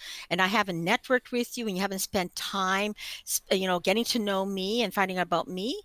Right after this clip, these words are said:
I, I don't wanna buy from you. So wh-, what I find is because I belong to a number of chambers of commerce in Ontario,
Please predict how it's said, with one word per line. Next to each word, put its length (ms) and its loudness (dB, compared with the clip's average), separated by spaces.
I, 140 6
I 100 6
don't 140 2
wanna 160 2
buy 180 6
from 240 0
you. 160 -6
So 160 4
wh-, 200 -2
what 140 8
I 140 8
find 400 4
is 80 -4
because 240 -2
I 60 4
belong 400 2
to 120 -2
a 60 -2
number 240 0
of 100 -2
chambers 340 -2
of 120 -10
commerce 500 0
in 100 -2
Ontario, 760 -4